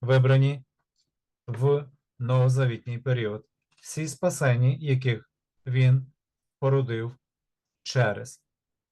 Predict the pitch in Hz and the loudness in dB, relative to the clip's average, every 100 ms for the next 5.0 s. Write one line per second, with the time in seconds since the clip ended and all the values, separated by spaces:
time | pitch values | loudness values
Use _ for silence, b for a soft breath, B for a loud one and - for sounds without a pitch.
0 | _ 123 123 113 104 95 98 - _ _ | _ -4 -2 -2 -4 -8 -16 -20 _ _
1 | _ _ _ _ _ _ _ _ _ _ | _ _ _ _ _ _ _ _ _ _
2 | _ _ _ _ _ - 165 208 190 151 | _ _ _ _ _ -2 2 4 4 2
3 | 143 165 _ _ _ _ _ _ _ _ | 2 -2 _ _ _ _ _ _ _ _
4 | _ _ - 135 139 143 131 98 101 | _ _ 0 4 4 4 0 -4 -14